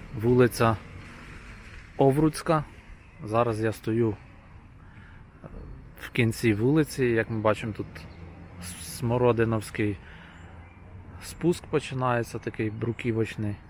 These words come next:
І там внизу, е, на цьому спуску була печера за легендою, в якій жив дракон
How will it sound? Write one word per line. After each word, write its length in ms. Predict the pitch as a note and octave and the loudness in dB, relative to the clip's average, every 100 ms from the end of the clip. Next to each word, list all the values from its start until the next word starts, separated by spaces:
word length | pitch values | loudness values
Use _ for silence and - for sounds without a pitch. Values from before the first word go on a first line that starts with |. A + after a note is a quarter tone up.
| - - | -20 -10
І 60 | G2+ | -4
там 280 | - A#2 G#2 - - - - - | 2 4 2 -4 -14 -16 -16 -6
внизу, 520 | G#2+ A2+ G#2+ C3+ C3+ - - - - - - - - - - - - - - - - | 0 2 4 4 4 -2 -18 -20 -20 -20 -20 -20 -20 -20 -20 -20 -20 -20 -20 -18 -10
е, 20 | G#2+ G2 G2 F#2+ | -6 -4 -2 -2
на 200 | G2 G#2 | -2 -2
цьому 300 | - B2 A2+ | 0 0 0
спуску 640 | - C3 B2+ - A2 G#2 - - - - - | 0 0 0 0 0 0 -2 -14 -18 -20 -8
була 340 | G2+ G#2+ G#2+ | -2 4 4
печера 480 | G2 A2 - C3 B2 | 2 -2 4 4 6
за 120 | A2 | 4
легендою, 600 | G#2+ G#2+ G#2+ G#2 G2+ G2 | 2 2 2 2 2 2
в 40 | F#2+ | 2
якій 300 | F#2+ A2 G2+ | 0 0 2
жив 280 | G#2+ G#2 F2+ - - - - - - | 4 4 2 -14 -20 -20 -20 -20 -6
дракон 520 | G#2+ G2+ - B2 C3 | 0 0 2 2 2